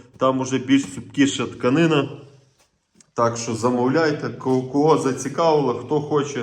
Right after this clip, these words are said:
в домашніх умовах виготовляти запашну домашню олійку, звертайтесь. Також відправляємо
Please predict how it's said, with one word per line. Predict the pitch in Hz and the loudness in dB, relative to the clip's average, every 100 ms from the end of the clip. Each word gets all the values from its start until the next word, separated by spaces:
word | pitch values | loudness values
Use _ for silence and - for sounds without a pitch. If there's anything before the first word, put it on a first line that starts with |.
| 110 - - - _ 113 | -10 -16 -20 -20 _ -4
в | |
домашніх | 131 151 147 139 127 - - - | 0 2 2 2 -4 -6 -12 -4
умовах | 131 147 135 123 120 120 | -2 2 4 4 2 -2
виготовляти | 127 123 127 127 135 131 120 110 110 - - - | 0 0 0 0 2 2 2 -4 -8 -14 -20 -12
запашну | 110 131 - 139 135 147 135 | -2 -2 0 -4 -4 -4 -2
домашню | 120 127 127 127 123 117 | 0 2 0 0 -4 0
олійку, | 127 180 180 - 135 - - - - - _ - | 0 0 -4 -4 -8 -8 -16 -20 -20 -20 _ -10
звертайтесь. | 113 165 165 165 123 101 98 92 - - - _ _ 151 | 0 2 4 4 4 2 -4 -10 -12 -18 -20 _ _ 0
Також | 170 170 156 151 | 0 0 -4 -4
відправляємо | 147 - 147 143 143 123 113 | -4 -2 -2 2 4 4 0